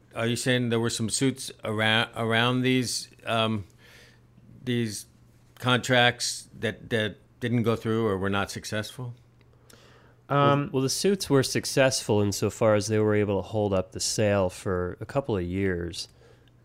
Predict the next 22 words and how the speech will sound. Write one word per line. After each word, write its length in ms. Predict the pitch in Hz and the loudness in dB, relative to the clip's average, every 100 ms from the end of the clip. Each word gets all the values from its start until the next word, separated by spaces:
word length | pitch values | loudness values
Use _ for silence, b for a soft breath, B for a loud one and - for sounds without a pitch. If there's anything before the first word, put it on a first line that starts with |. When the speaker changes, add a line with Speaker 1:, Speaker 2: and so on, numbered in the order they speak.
| _ | _
Speaker 3:
And, 460 | 104 98 95 92 - | -4 -2 -2 -6 -6
um, 440 | 98 95 90 90 - - _ _ b b b b _ _ - | -2 0 0 -2 -10 -20 _ _ b b b b _ _ -2
once 380 | 120 131 123 - | 2 2 2 0
the 420 | 117 107 101 101 117 _ | 4 6 4 0 -8 _
Forest 460 | - 123 117 - | 2 4 6 4
Service 640 | - 107 104 98 - - - _ _ _ _ - | 2 4 4 0 -2 -8 -12 _ _ _ _ -2
issued 520 | 123 - 127 107 98 | 0 2 2 2 2
their 220 | 104 101 | 2 2
environmental 520 | 98 101 101 101 101 | 4 4 4 4 4
impact 440 | 98 98 107 95 - | 2 0 0 0 0
statement, 460 | - 101 95 104 | -2 -2 0 -2
their 120 | 101 98 | -2 2
new 240 | 120 135 | 4 4
one, 420 | 101 90 92 95 - | 4 2 0 -4 -2
then 180 | 104 101 | 0 2
it 160 | 95 - | 0 0
basically 480 | 104 - 104 101 | 0 -2 -2 -2
gave 260 | 95 95 95 | 2 2 0
the 60 | 98 | -2
green 320 | 95 95 98 | 0 0 2
light 360 | 92 95 - - | 2 0 -2 -8
to 420 | 107 95 92 | -4 -2 -2